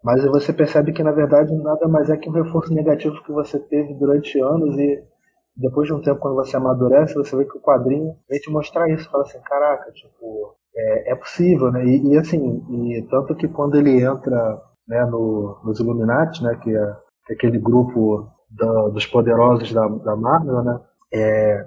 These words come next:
faz sentido, né? Porque, cara, assim, ele é o, <laughs> ele é a nação que tem o, o metal mais poderoso, né? No caso é o adamante, né? Mas depois aqui no,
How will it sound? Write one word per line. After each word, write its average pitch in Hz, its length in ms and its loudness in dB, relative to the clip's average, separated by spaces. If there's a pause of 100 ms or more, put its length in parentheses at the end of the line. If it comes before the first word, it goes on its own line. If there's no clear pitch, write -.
(100)
faz 147 160 4
sentido, 190 560 0
né? 131 140 2
Porque, 135 240 -8
cara, 170 260 0
assim, 175 280 -6
ele 139 160 0
é 156 40 2
o, 170 280 -4
<laughs> - 720 -18
ele 131 120 2
é - 20 6
a 147 60 6
nação 156 380 0
que 170 140 -2
tem 165 320 2
o, 170 380 -2
o 147 160 -6
metal 151 340 2
mais 143 200 0
poderoso, 165 640 2
né? 120 140 -2 (680)
No 117 80 -16
caso 120 240 0
é 127 40 4
o - 20 4
adamante, 131 540 0
né? 110 180 -6
Mas 107 200 -8
depois 110 300 -8
aqui 113 320 -6
no, 117 100 -4